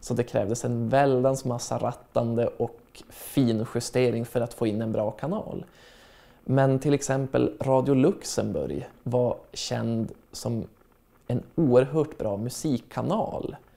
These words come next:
som också sände väldigt, väldigt bra, så att det var relativt lätt att få in den.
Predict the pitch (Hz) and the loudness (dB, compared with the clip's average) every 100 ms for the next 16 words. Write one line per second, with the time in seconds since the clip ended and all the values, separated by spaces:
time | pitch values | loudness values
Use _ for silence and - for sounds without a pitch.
0 | _ - - 117 117 - 120 - 156 131 | _ -6 0 0 0 -4 -6 -2 -2 0
1 | 120 131 175 165 - _ - 120 113 90 | -2 0 0 0 -10 _ -10 -2 -2 -2
2 | 101 98 - - - - - 120 113 101 | -6 -8 -12 -20 -18 -18 -8 -6 -6 -8
3 | - - 82 110 120 - - - _ 123 | -10 -8 -8 -6 -6 -8 -14 -20 _ 2
4 | 127 131 156 135 135 98 - - 98 - | 4 6 4 2 -2 -4 -4 -6 -8 -8
5 | - - - 196 78 - 170 | -14 -6 -2 -2 -4 -10 -14